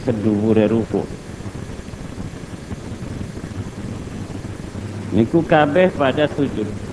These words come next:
pada hormat. Malaikat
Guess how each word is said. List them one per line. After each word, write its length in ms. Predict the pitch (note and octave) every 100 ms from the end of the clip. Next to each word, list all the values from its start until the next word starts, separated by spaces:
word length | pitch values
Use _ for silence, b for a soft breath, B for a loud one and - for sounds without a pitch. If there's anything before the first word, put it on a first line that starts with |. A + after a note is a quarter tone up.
| - -
pada 240 | G#2+ A#2 G#2+
hormat. 400 | A2+ G#2 F2+ D#2 - - - - - - - - - - - - - -
Malaikat 800 | G2+ A#2 B2 C#3 D3 - D#3 E3